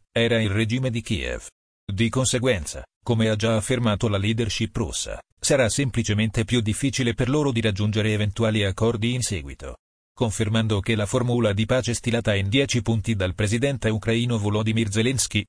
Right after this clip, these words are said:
non è realizzabile. Visita di Griffiths inammissibile. Mentre Jaroslav Yanushevich, capo dell'amministrazione di Kherson,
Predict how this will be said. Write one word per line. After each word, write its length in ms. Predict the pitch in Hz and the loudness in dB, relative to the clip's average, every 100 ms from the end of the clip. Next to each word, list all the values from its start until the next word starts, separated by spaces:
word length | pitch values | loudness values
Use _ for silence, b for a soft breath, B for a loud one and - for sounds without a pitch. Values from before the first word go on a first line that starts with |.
| _ | _
non 220 | 117 123 123 | -2 0 0
è 80 | |
realizzabile. 760 | 110 113 113 101 117 92 67 - _ _ _ _ _ _ 110 | 2 2 0 0 -2 -2 -8 -14 _ _ _ _ _ _ -2
Visita 340 | 139 139 110 | 0 0 0
di 100 | 98 | -2
Griffiths 420 | 101 113 110 113 | 0 0 0 -2
inammissibile. 840 | 113 107 107 107 - 92 69 65 - _ _ _ _ _ _ 107 | 0 0 0 0 -2 -4 -6 -12 -14 _ _ _ _ _ _ 0
Mentre 300 | 107 104 110 | 2 2 2
Jaroslav 600 | 110 117 117 117 107 107 | 2 0 0 0 2 2
Yanushevich, 680 | 113 117 - 101 67 - - _ | 0 0 0 -2 -6 -14 -20 _
capo 340 | _ 113 110 110 | _ -2 0 0
dell'amministrazione 960 | 98 95 98 104 - 104 - 160 143 | 0 0 0 -2 -2 -4 0 0 0
di 120 | 113 104 | -2 0
Kherson, 500 | 135 120 58 58 | 0 0 -4 -10